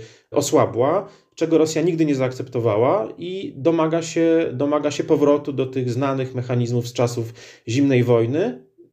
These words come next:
z jednej strony, a z drugiej strony trochę z czegoś, co w dziewiętnastym wieku nazywało się koncertem mocarstw. To znaczy zapominamy o suwerennej równości państw i ustalamy, że dwa, trzy, pięć najważniejszych mocarstw światowych ustalają sobie przy zielonym stoliku,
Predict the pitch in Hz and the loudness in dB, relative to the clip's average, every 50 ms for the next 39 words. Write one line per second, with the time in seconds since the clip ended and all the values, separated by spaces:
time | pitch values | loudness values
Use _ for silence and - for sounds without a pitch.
0 | - - 120 120 139 131 127 127 120 127 - 120 120 123 156 202 247 254 - - | -16 -10 -4 -2 -2 0 0 0 -2 -2 -2 0 0 2 2 0 0 -2 -4 -10
1 | - - - 160 160 196 233 247 240 226 - - 196 202 196 190 196 190 - - | -12 -6 -4 -4 -4 -2 -2 -2 -2 -2 0 0 0 0 2 0 0 0 0 0
2 | - - - 196 175 185 175 160 - - 165 160 160 156 139 151 151 151 151 160 | -2 -2 0 0 2 2 0 0 0 2 4 4 4 2 0 -2 -2 -2 -2 -2
3 | 160 160 - 151 131 151 156 151 151 143 143 135 135 135 143 143 139 151 135 - | -4 -2 -2 -2 -2 -2 -2 -2 -2 -4 -4 -2 0 0 0 0 0 -2 -2 -2
4 | 147 131 127 160 139 - 156 135 139 143 131 123 - 107 92 92 - - - - | -2 0 0 -2 -2 0 0 0 2 2 2 2 0 -2 -4 -4 -6 -10 -10 -8
5 | 110 110 123 123 123 - 123 117 117 117 - - - - - - 117 123 156 156 | -4 -4 -4 -2 -2 0 0 0 0 -2 -8 -18 -20 -20 -14 -4 0 0 2 2
6 | 170 156 160 160 170 165 165 151 - - 127 - - 131 135 143 143 143 139 135 | 2 2 2 2 2 2 2 2 2 0 -2 -4 -2 -2 0 0 0 0 0 0
7 | 135 135 127 127 127 123 - - 117 - 156 156 180 202 208 - - - - - | 0 0 0 0 -2 -2 -2 -4 -6 -2 -2 0 0 0 -2 -4 -10 -16 -20 -14
8 | - 147 165 175 175 - - 160 160 160 - 151 143 139 139 147 156 151 139 123 | -8 -6 -4 -2 -2 -2 0 0 0 0 2 2 2 4 2 2 0 -2 -2 -2
9 | 117 131 131 135 131 131 - - - _ _ _ _ _ - 123 117 120 127 147 | 0 0 0 0 0 -2 -8 -16 -20 _ _ _ _ _ -14 -12 -8 -2 0 2
10 | 147 151 147 139 139 - - - 151 139 135 135 135 151 156 156 156 156 - 151 | 2 2 2 -2 -4 -6 -6 -2 -2 -2 -2 -2 -2 -2 -2 -2 -2 -2 -4 -4
11 | 139 127 123 127 123 139 135 127 131 123 - 131 131 - 139 127 117 - - - | -4 -2 -2 -2 -2 -2 -4 -4 -4 -4 -4 -2 -2 -2 -2 -4 -4 -6 -10 -12
12 | - - - - 120 123 143 143 143 151 143 - 123 - - 131 131 131 131 127 | -12 -8 -4 -2 0 2 2 2 2 2 -2 -4 -6 -4 0 0 2 2 2 0
13 | 127 131 120 117 117 131 113 117 120 123 123 123 123 - - 113 117 123 123 - | 0 0 -2 -2 -2 -2 -2 0 0 0 0 0 -2 -2 -2 -2 -2 -2 -4 -2
14 | 127 120 123 | 0 0 0